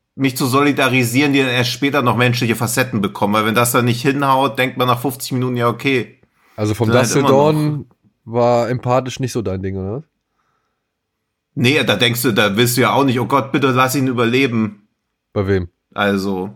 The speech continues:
Speaker 1: das ist ja auch einfach, wo man zuguckt und sich dann aber auch denkt, "Hoffentlich sterben alle."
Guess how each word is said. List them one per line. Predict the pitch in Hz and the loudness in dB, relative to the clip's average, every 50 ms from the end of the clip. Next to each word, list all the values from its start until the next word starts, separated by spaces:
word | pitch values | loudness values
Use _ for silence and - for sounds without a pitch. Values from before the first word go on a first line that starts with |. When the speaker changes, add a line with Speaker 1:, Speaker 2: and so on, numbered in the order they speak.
| - _ _ _ _ _ | -18 _ _ _ _ _
Speaker 1:
das | - 107 107 107 | -2 -2 0 0
ist | 120 123 | 0 2
ja | 151 127 | 2 2
auch | 139 143 143 | 2 4 2
einfach, | 139 127 117 113 | 2 2 2 2
wo | 117 123 | 2 4
man | 120 120 117 110 | 4 4 2 0
zuguckt | 107 - - 170 175 170 - - 202 196 196 - | 0 0 0 0 0 0 -2 -2 -2 -4 -4 -4
und | 175 143 | -4 -2
sich | 123 123 120 | -2 -2 0
dann | 143 135 135 | 0 0 2
aber | 143 139 143 127 | 2 0 0 0
auch | 131 127 123 | -2 -2 -4
denkt, | - - 135 135 147 143 127 | -4 -2 -2 -2 0 0 0
"Hoffentlich | 120 120 139 147 123 - | 0 0 -2 -4 -6 -6
sterben | - 165 165 165 175 | -4 -4 -4 -4 -4
alle." | - - 131 104 92 92 - | -6 -4 -4 -6 -6 -8 -12